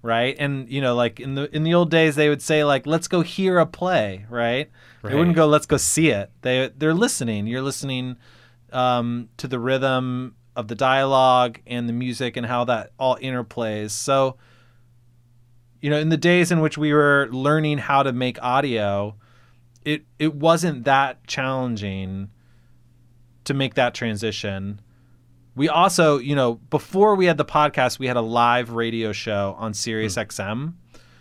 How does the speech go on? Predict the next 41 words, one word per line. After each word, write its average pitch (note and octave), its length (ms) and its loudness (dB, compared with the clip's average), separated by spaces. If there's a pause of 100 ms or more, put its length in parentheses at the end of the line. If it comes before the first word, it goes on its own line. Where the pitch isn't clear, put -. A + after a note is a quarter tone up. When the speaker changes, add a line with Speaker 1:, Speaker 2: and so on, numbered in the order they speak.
(120)
Speaker 2:
Hmm. A#2 80 -12
Speaker 1:
for C3+ 80 -4
Speaker 2:
Okay. - 80 -2
Speaker 1:
several F3 280 0
years, F#3 480 -4
and C3+ 180 -4
that D3+ 220 2
was D3 240 2
a B2+ 60 0
great A#2 500 -4 (120)
transition, G#2+ 880 -4 (1120)
uh, A#2 280 -2 (340)
you C3 120 -8
know, G2+ 320 -6
sort A#2 260 -4
of G2+ 140 -6
focal B2 300 -4
point G#2 320 -8
for G#2+ 140 -4
us G2+ 280 -4
in A2 140 -6
that G2+ 260 -4 (580)
we C3+ 160 -2
had E3 200 2
to E3+ 60 4
go D#3 160 4
do C#3+ 120 0
this C3+ 200 -2
live C3 540 2
show, G#2+ 600 0
but B2+ 80 -10
we C3 160 -4
also C3 280 2
had A#2+ 100 0
to A#2 60 -6
create, B2 300 -6
like, G#2+ 140 -4
a A2 60 -4
polished G#2+ 680 -4
audio A#2 380 -4
product, G2+ 560 -8